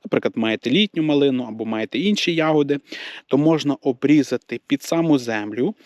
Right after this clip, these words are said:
і тоді ремонтантна малина вже набере сили і буде гарно плодоносити вже в кінці літа. Але в цьому випадку обрізаємо під саму землю. Не робіть помилку, бо я бачив на деяких відео, що показують, що не треба під саму землю обрізати,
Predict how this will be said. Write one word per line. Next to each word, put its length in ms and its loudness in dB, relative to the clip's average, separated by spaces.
і 80 4
тоді 380 2
ремонтантна 640 -2
малина 460 -2
вже 160 2
набере 420 0
сили 400 -4
і 80 -2
буде 240 0
гарно 500 -2
плодоносити 600 -2
вже 220 0
в 40 -2
кінці 420 -2
літа. 340 -12
Але 240 0
в 20 -2
цьому 320 -2
випадку 420 -2
обрізаємо 640 2
під 180 -2
саму 380 0
землю. 380 -4
Не 120 4
робіть 280 2
помилку, 500 -6
бо 120 -2
я 80 -2
бачив 320 -2
на 120 -6
деяких 440 -4
відео, 280 -2
що 160 -4
показують, 500 -2
що 140 -2
не 100 -2
треба 300 0
під 160 -8
саму 300 0
землю 340 0
обрізати, 640 0